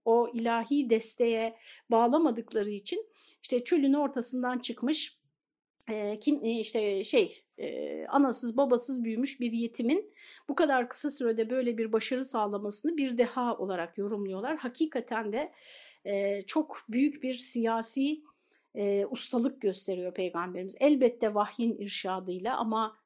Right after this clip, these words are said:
biliyorsunuz hani onu hep detaylarda yeri geldikçe söyledik. Efendim her zamanda, her konuda da Cebrail gelsin söylesin de ne yapacağımı ona göre hareket edeyim demiyor Efendimiz yani.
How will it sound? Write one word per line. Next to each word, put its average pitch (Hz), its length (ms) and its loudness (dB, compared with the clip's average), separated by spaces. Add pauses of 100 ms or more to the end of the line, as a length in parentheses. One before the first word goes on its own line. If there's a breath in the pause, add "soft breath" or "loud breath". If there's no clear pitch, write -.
(120)
biliyorsunuz 208 600 -4
hani 196 160 -4
onu 196 220 -2
hep 220 260 -6
detaylarda 196 640 -4
yeri 196 280 -4
geldikçe 190 500 -6
söyledik. 185 600 -6 (360 loud breath)
Efendim 196 340 -4
her 226 280 2
zamanda, 202 540 -4
her 277 440 2
konuda 214 380 0
da 190 240 2 (280 soft breath)
Cebrail 214 520 2
gelsin 202 360 -2
söylesin 208 600 -4
de 202 100 -2
ne 190 40 -2
yapacağımı 190 540 -2
ona 208 200 -4
göre 196 220 -2
hareket 185 400 -6
edeyim 240 360 2
demiyor 269 360 6
Efendimiz 165 640 -6
yani. 147 420 -8